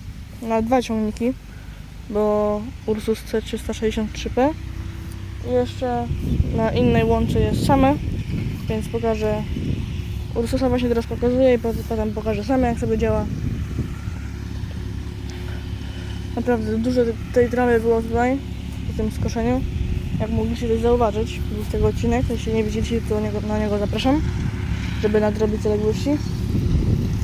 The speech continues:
I to już Perkins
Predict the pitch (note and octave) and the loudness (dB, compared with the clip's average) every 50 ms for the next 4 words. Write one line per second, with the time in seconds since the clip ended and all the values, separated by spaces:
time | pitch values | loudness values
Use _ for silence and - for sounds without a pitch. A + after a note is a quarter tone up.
0 | - - - - - - - - - - - - - - - - - - - - | 0 0 0 0 2 4 4 4 4 4 2 2 4 6 6 6 6 6 2 2
1 | - - - - - - - - - - - - - - - - - - - - | 0 -2 -4 -2 -2 -2 -2 -2 -4 -4 -4 -4 -4 -4 -4 -4 -4 -2 -2 -2
2 | - - - - - - - - - - - - - - - - A#3+ B3+ B3 C4 | -2 -2 -2 -2 -2 -2 -2 -2 -2 -2 -2 0 2 2 4 4 4 6 8 8
3 | B3 B3 A#3 - - - B3 A#3 A#3+ A#3+ - A#3 A3+ A#3 | 8 8 8 6 4 4 4 2 2 2 0 0 0 2